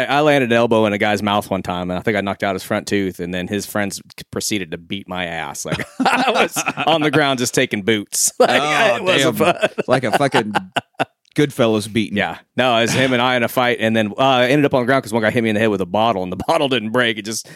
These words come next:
Speaker 1: sent me to
Speaker 2: Ooh.
Speaker 1: the <laughs> ground, and then they were putting boots to me, and then luckily some other guy was like, "Hey, what the fuck? You guys gonna kill this guy or whatever?" And then they stopped kicking me for a second, and then I was like a jackrabbit. I'm gone. <laughs> Like, I was down the road. <laughs>
Speaker 2: Assholes and elbows, but,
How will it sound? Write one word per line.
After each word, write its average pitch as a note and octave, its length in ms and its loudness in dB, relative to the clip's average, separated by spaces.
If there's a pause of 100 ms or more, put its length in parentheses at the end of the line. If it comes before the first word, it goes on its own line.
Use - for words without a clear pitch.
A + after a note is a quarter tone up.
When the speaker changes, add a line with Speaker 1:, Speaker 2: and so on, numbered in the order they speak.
Speaker 1:
sent E3 220 2
me - 80 6
to - 60 2
Speaker 2:
Ooh. B2+ 40 2
Speaker 1:
the B2+ 80 0
<laughs> - 380 0
ground, A3 300 0
and D#3 100 0
then D3+ 120 4
they C#3+ 100 2
were B2+ 100 0
putting A2+ 260 -2
boots A#2 240 -2
to A2 80 -4
me, G#2 160 -4
and G2+ 80 -6
then G2+ 120 -4 (340)
luckily D3 300 0
some C#3+ 240 2
other D3 160 4
guy A#2+ 160 2
was A2 160 -2
like, G2 240 -4 (720)
"Hey, D#4+ 100 4
what C#4+ 120 -6
the C4 60 -18
fuck? C#4 200 -2
You A#3 80 -10
guys C4 180 -2
gonna A#3 120 -6
kill D#4 200 -2
this A3+ 140 0
guy G3+ 200 2
or F#3+ 40 2
whatever?" E3 340 2
And D3 100 4
then D#3 120 4
they D3 80 4
stopped C#3+ 240 0
kicking D#3 180 0
me C3 80 4
for A#2+ 80 2
a A2+ 60 0
second, A2+ 320 0
and G#2 80 -4
then G#2+ 100 0
I G#2+ 120 0
was F#2 120 -4
like F2+ 140 -10
a F#2+ 40 -16
jackrabbit. F#2 600 -4
I'm G#2 100 -6
gone. F2+ 420 -4
<laughs> - 40 -18
Like, A2 180 -2
I - 80 -10
was - 120 -2
down - 280 0
the C4 120 4
road. A3+ 1080 2
<laughs> - 60 -10
Speaker 2:
Assholes E3 400 2
and F3 80 2
elbows, A2 320 2
but, G#2+ 280 -2